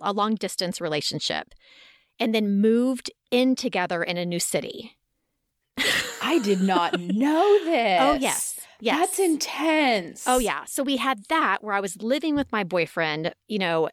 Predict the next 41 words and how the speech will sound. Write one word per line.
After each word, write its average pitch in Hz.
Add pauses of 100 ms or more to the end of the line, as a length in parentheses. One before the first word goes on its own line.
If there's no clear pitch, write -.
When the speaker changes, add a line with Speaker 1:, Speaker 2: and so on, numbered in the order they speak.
Speaker 1:
th-, -
that's 226
just -
in 233
itself -
just -
makes 185
Speaker 2:
That 240
Speaker 1:
me, 190
Speaker 2:
you 247
Speaker 1:
like, 233
Speaker 2:
hadn't 233
Speaker 1:
cr- -
Speaker 2:
spend, 190
like, 180
day-to-day 202
Speaker 1:
No. 147
Speaker 2:
time 156
with, -
that 226
Speaker 1:
No. 247
Speaker 2:
you 180
hadn't 170
had 165
that. 156
Speaker 1:
No. -
Speaker 2:
Oh, -
gosh. 139
Speaker 1:
No, 233
we 220
were 240
just 220
having, 214
like, 190
weekend, 160
you 202
know, 175
weekend 214
little 170
meetups, 143
whatever. 151